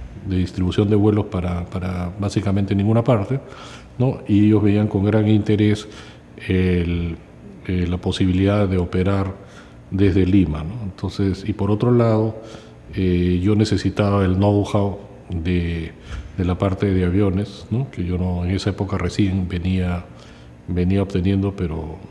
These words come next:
a grado muy lento. Entonces, mi asociación con lan Chile, eh, yo le vendí el cuarenta y nueve por ciento de acciones de Líneas Aéreas del Sur a lan Chile y creamos lo que se denominó lan Perú, ¿no?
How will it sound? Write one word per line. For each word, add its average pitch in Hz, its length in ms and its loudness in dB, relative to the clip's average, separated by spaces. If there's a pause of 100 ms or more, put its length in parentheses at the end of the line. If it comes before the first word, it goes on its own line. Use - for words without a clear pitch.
(220)
a 95 60 -4
grado 90 180 -2
muy 98 160 0
lento. 95 300 2
Entonces, 98 280 -4 (420)
mi 104 80 4
asociación 107 580 4
con 123 160 4
lan 120 160 6
Chile, 113 520 2
eh, 92 420 2
yo 101 80 2
le 101 100 2
vendí 98 200 2
el 104 140 4
cuarenta 90 320 0
y - 20 0
nueve 104 200 2
por 98 180 -4
ciento 101 340 0
de 98 80 0
acciones 95 460 -2
de 87 240 -2 (520)
Líneas 101 360 4
Aéreas 107 240 4
del 101 80 0
Sur 107 220 2
a 85 60 0
lan 98 200 0
Chile 110 380 0 (1120)
y 110 80 0
creamos 110 440 4
lo 98 100 2
que 95 100 -2
se 95 120 0
denominó 90 500 2
lan 98 200 2
Perú, 90 360 0
¿no? 120 140 -4